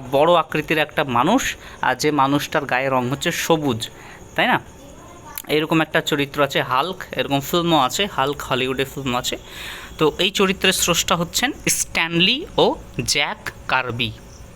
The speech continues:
ঠিক আছে? নেক্সট, very, very important, এই জায়গা থেকে অনেক কয়েকবার প্রশ্ন জিজ্ঞাসা করা হয়েছে, অনেকবার প্রশ্ন জিজ্ঞাসা করা হয়েছে। কি হয়? জিজ্ঞাসা করবে হাঁদা ভোঁদা চরিত্রের স্রষ্টা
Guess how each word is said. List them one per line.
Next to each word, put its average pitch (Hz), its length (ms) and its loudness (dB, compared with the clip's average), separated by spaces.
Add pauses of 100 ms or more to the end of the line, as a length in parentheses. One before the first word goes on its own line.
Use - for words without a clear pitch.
(280)
ঠিক - 160 -4
আছে? - 200 -2 (140)
নেক্সট, 120 360 -6 (220)
very, 156 280 0
very 170 160 -2 (120)
important, 156 420 -4 (120)
এই 143 120 -4
জায়গা 135 300 -2
থেকে 151 320 -6
অনেক 175 420 0 (100)
কয়েকবার 139 440 -2 (100)
প্রশ্ন 131 320 -6
জিজ্ঞাসা 127 440 -8
করা 113 180 -4
হয়েছে, 110 200 -4
অনেকবার 151 440 0
প্রশ্ন 135 360 -6
জিজ্ঞাসা 120 400 -4
করা 113 180 -4
হয়েছে। 117 280 -6
কি 208 180 -4 (680)
হয়? 151 360 -2
জিজ্ঞাসা 160 480 -2
করবে 160 360 0 (100)
হাঁদা 139 260 -2
ভোঁদা 143 300 0
চরিত্রের 135 420 -8
স্রষ্টা - 460 -6